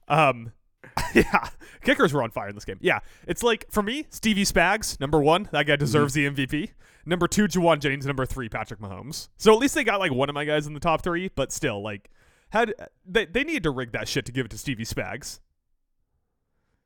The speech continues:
Speaker 2: Yeah, the, you know what the funny part was about this game?
Speaker 1: What's that?
Speaker 2: Neither of the teams run the, ran the ball well.
Speaker 1: Yeah.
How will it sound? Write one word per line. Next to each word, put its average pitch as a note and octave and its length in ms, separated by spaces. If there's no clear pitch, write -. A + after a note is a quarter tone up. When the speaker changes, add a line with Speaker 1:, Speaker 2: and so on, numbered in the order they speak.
Speaker 2:
Yeah, - 100
the, D3+ 120
you E3 80
know A3 40
what C4+ 80
the C4 60
funny A2+ 240
part F3+ 220
was G3 240
about F#3+ 140
this F#3+ 120
game? G#3+ 180
Speaker 1:
What's - 120
that? G#2+ 160
Speaker 2:
Neither F3 320
of F#3+ 40
the E3 60
teams C#3+ 280
run A2 200
the, G#2+ 80
ran A#2+ 180
the A#2 80
ball G2 220
well. F#2 260
Speaker 1:
Yeah. D4+ 180